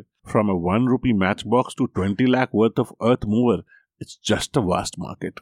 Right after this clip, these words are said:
And they say, "No one size fits all." We need different strategies to communicate and sell.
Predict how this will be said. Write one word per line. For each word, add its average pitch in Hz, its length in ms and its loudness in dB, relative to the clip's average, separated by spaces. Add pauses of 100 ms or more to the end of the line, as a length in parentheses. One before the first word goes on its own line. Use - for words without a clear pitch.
(120)
And 95 200 2
they 101 120 4
say, 90 380 -4
"No 139 200 4
one 120 320 4
size 110 320 -2
fits - 260 -2
all." 104 280 2 (500)
We 143 140 2
need 135 240 2
different 120 320 0
strategies 120 520 -2
to 117 100 -6
communicate 107 580 0
and 104 200 -4
sell. - 320 -6